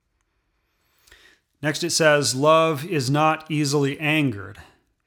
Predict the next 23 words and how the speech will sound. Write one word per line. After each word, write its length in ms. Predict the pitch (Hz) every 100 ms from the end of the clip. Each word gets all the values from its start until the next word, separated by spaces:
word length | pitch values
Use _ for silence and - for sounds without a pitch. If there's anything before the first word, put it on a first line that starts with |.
| _ _ _ _ _ -
This 120 | 175
is 100 | 202
almost 320 | 277 285 220
a 60 | 160
restatement 760 | 131 208 - - 170 180 139
of 80 | 120
the 140 | 127
idea 360 | 127 123 135 143 131
expressed 580 | 113 - 147 143 -
by 140 | 143 131
saying 460 | - 139 131 123
love 260 | 123 139 131
is 120 | 123
patient. 640 | - 147 147 - 110 - - _ _ _ _ _ _ -
Love 200 | 170 190
does 160 | 180
not 200 | 190 185
take 160 | 185 -
offense 600 | 151 - 185 127 - 123
at 80 | 127
every 240 | 131 143
offensive 420 | 127 143 131 135
thing. 320 | - 160 104